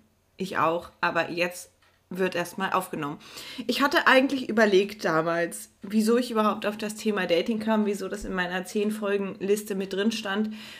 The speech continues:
Und zwar ist es so, dass, wie ich in der ersten Folge angesprochen hatte, ich bin schon eine Weile raus aus diesem, ähm, äh, wie nennt man das denn?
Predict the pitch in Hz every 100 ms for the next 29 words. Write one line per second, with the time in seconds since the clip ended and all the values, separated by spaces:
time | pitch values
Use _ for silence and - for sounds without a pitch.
0 | - - 226 247 247 226 247 247 240 247
1 | 254 233 226 226 - - - _ _ _
2 | _ _ _ 208 220 214 214 214 - 208
3 | 185 190 214 214 - 190 190 185 185 -
4 | _ _ _ _ - 196 220 220 214 214
5 | 208 196 - 208 190 - 220 214 202 196
6 | 170 160 170 156 147 180 254 285 262 254
7 | 240 240 233 233 226 214 208 208 202 202
8 | 202 202 196 196 196 208 - - _ -
9 | - - - - - _ _ _ _ _
10 | - 214 202 165 196 208 202 285 202 190
11 | - 185